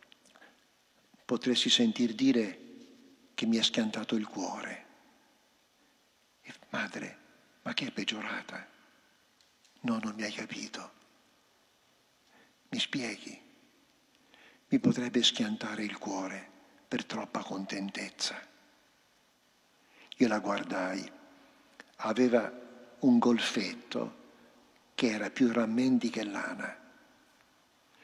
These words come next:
Aveva un sari che aveste preso e buttato nel cassonetto. Un paio di sandali, io lo sapevo, che portava da diciotto anni, aggiustandoli e riaggiustandoli. Mi potrebbe schiantare il cuore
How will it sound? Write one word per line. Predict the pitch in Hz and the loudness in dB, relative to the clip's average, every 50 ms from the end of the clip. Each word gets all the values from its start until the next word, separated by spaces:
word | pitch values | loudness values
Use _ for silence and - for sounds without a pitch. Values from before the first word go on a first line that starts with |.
| - - - - - | -18 -16 -16 -12 0
Aveva | - 123 127 131 135 135 | 4 4 6 8 8 8
un | 127 123 123 123 117 | 8 8 6 6 8
sari | - - 127 107 101 95 92 92 98 104 110 107 - - - - | 8 6 6 4 2 0 -2 -4 -4 -6 -6 -6 -8 -16 -16 -8
che | - - 131 | 0 2 2
aveste | 120 131 131 - - - 131 | 4 6 4 4 6 4 4
preso | - - 135 147 170 175 160 - 147 | 4 4 4 4 4 4 6 8 8
e | 127 | 8
buttato | 117 117 117 - - 131 131 127 - 123 | 10 10 8 8 8 2 0 4 4 6
nel | 117 117 | 6 6
cassonetto. | 113 - 120 107 - - 123 117 110 104 98 98 - - - - 110 95 - - - - - - - - - - - - | 4 0 0 2 2 4 6 6 4 4 2 -4 -8 -10 -10 -10 -10 -10 -12 -18 -20 -20 -20 -18 -14 -12 -12 -10 -8 6
Un | - 139 131 131 123 | 10 10 10 12 10
paio | 151 147 147 139 139 | 8 4 8 8 10
di | 131 131 127 | 10 10 10
sandali, | 120 - 143 139 143 151 151 147 147 151 139 139 123 | 8 8 6 6 4 4 2 4 4 4 4 4 2
io | - 113 101 | 0 0 0
lo | 101 | 0
sapevo, | 95 - - 107 - 135 135 143 143 151 139 - - - - | 0 0 -2 2 4 6 6 8 8 6 6 6 0 -8 0
che | - 143 131 | 4 4 6
portava | - 143 135 - - - 151 156 147 147 151 | 6 6 4 4 4 2 2 4 8 8 8
da | 139 - 127 | 10 10 8
diciotto | 120 123 127 117 - 127 123 127 - 127 117 | 8 8 6 6 6 4 2 4 4 4 4
anni, | 110 101 98 92 95 98 101 101 101 - - - - | 4 2 -2 -2 -2 -2 -2 -2 -4 -4 -6 -12 -4
aggiustandoli | - 131 131 123 - 127 - - - 135 135 135 131 135 123 | 0 0 2 4 4 2 2 2 4 4 6 8 8 6 6
e | 123 | 6
riaggiustandoli. | 127 123 117 - 131 120 - - 110 104 104 101 101 101 107 104 107 104 95 - - - - - - - - - - _ _ - - _ _ _ _ _ _ _ _ _ - _ | 4 2 4 4 2 2 2 0 -2 -2 -2 -4 -4 -4 -4 -4 -4 -6 -8 -12 -18 -20 -20 -20 -20 -20 -20 -20 -20 _ _ -20 -20 _ _ _ _ _ _ _ _ _ -8 _
Mi | - 131 | 0 12
potrebbe | - - - 110 113 113 104 110 107 | 12 12 12 12 0 -2 -2 2 2
schiantare | - - - 117 101 101 101 - - 104 107 110 | 2 2 2 -2 -4 -4 -4 -4 -6 -6 -4 -6
il | 104 - - | -6 -8 -6
cuore | - - - - - - - - - - | -4 -4 -4 -4 -4 -6 -8 -10 -12 -14